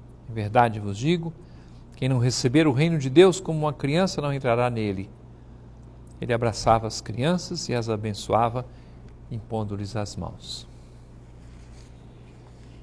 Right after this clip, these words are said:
Deus tem um apreço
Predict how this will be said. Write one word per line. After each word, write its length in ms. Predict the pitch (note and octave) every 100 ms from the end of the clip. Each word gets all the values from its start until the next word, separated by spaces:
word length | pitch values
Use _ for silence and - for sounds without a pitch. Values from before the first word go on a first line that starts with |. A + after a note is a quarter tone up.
| - - - - - - - - -
Deus 340 | - C#3 E3+ -
tem 200 | - D#3
um 140 | D3
apreço 800 | C#3 - - C3+ D3+ - - -